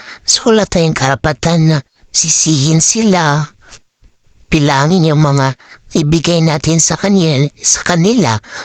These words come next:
Dahil responsibility natin pakainin sila, ipag-aral, bigyan yung magandang buhay or comfortable life na deserve nila.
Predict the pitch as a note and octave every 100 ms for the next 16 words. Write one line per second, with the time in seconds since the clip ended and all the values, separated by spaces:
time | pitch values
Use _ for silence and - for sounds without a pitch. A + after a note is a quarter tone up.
0 | - - - - A#3 A3+ A#3 C4 - _
1 | _ _ _ _ _ _ _ _ - -
2 | - - C#4+ - A3+ A3 G#3+ G3+ G3+ E3
3 | E3+ E3 E3 D#3 D#3 D3 A2+ C3 C3+ B2+
4 | - C3 C#3+ C3+ C#3+ - - _ - -
5 | - C#3+ B2 - D3+ F#3 E3+ C#3 D#3 D3
6 | _ _ _ _ _ - - - D#3+ -
7 | - C#3+ C#3+ D#3+ D#3 D#3 C#3+ B2+ A#2+ A2+
8 | - - _ _ - D#3 C#3+ C3+ B2+ G#2+
9 | A2 F3+ C#4 G#3+ F3 E3 C3 A#2+ A2+ F#2+
10 | _ - D#3+ - F3+ D#3+ - C3 F3+ G#3+
11 | A#3 B2 G#2+ C#3 - - _ D3 D3+ D3
12 | C3 C#3+ D3 D3 C#3 B2 G#2+